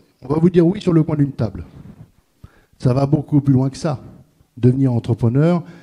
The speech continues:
c'est tout l'environnement familial qui va muter. C'est votre réseau qui va muter. C'est demain, vous voulez être associé. On se rend compte que d'ailleurs, euh, chez les, euh, les entrepreneurs associés, cinquante pour cent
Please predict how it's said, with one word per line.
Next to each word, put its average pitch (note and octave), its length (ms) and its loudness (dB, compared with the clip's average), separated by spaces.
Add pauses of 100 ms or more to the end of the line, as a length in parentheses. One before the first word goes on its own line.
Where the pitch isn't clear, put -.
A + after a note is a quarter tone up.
(140)
c'est - 180 -2
tout C#3+ 160 2
l'environnement B2+ 540 2
familial B2+ 480 -2
qui B2+ 140 -6
va A2 140 2
muter. A#2+ 340 -4 (600)
C'est - 160 -4
votre B2 300 4
réseau D3+ 400 2
qui - 140 -6
va G2+ 120 0
muter. G2+ 360 -4 (720)
C'est C3 520 -4
demain, C#3+ 320 2
vous C3+ 180 4
voulez B2+ 180 2
être C#3 140 -4
associé. C3 460 -4 (200)
On A#2 100 -4
se - 80 -6
rend A#2+ 140 -2
compte E3 280 -6
que - 80 -10
d'ailleurs, C#3+ 520 -2 (460)
euh, A2 160 -4
chez - 220 -4
les, G#2 320 -4
euh, G2+ 200 -4
les G2 100 -2
entrepreneurs A2 560 -2
associés, C#3+ 640 -4 (240)
cinquante C#3 540 -2
pour A#2+ 160 -4
cent C3 360 -4